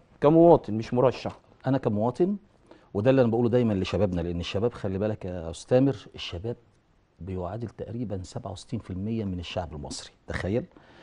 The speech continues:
Speaker 2: الشباب هو القوة وهو الثروة القومية لدى الشعب المصري، فإذا فعلا الشباب ده قدر يعرف طريقه فين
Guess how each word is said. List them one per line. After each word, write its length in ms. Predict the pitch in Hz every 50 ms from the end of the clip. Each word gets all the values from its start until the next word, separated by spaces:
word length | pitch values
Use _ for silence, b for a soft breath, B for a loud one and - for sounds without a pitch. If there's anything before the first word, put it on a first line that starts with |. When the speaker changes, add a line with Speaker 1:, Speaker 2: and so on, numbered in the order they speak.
| b b b b b _ -
Speaker 2:
الشباب 420 | 92 - - 104 92 110 135 - -
هو 240 | 107 113 107 101 101
القوة 640 | 98 - - - 143 143 135 117 104 101 90 78 - _ _ _ _ _ _ _ _ _ _ -
وهو 280 | - 80 104 110 104 98
الثروة 560 | - - - - - 135 127 117 101 95 90
القومية 760 | 92 - - - 104 107 107 110 123 139 147 151 160 160 147 - _ _ _ _ _ _ _ -
لدى 320 | 98 98 110 127 135 117 104
الشعب 380 | - - - 113 98 90 87
المصري، 440 | 87 76 73 - - - - - - _ _ _ _ _ _ _
فإذا 320 | - 117 - 95 101 104
فعلا 360 | - - 160 170 139 117 113
الشباب 420 | 107 95 - - 104 95 113 90 -
ده 160 | - 85 - - _ _ _ _ _ _ _ _ _ _ -
قدر 200 | 135 131 127 120
يعرف 220 | 127 120 120 -
طريقه 240 | - - 110 123 110
فين 300 | 107 - - 143 156 190